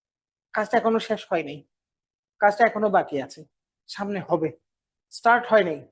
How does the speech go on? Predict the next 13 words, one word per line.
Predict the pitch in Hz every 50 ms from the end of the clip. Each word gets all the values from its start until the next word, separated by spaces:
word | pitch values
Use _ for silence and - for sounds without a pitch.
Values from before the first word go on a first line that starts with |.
| _ _ _ _ _ _
এই | - 233 233
টাইপের | 233 233 233 233 226
কোনো | 226 233 240 262
বিষয় | 240 220 208 - 247 254
থাকলে | 254 269 - 277 277
তখন | - 226 226 220
আমরা | 214 202 214 208
ইনফিনিটিভ | - 226 202 175 - 185 185 175 185 170
ব্যবহার | 160 160 156 156 139
করব, | - - 127 123 _ _ _ _ _ _ _ _ _ _ _ _ _ _ _ _ _ _ _ _ _ _ _ _ _ _ _
এক্সপ্রেশনটা। | 143 147 - - - 185 185 180 185 175 151 143 135 - _ _ _ _ _ _ _ _ _ _ _ _ _ _
যেমন | 185 220 233 254 269 254
ধরেন | 240 233 226 196 180 208 240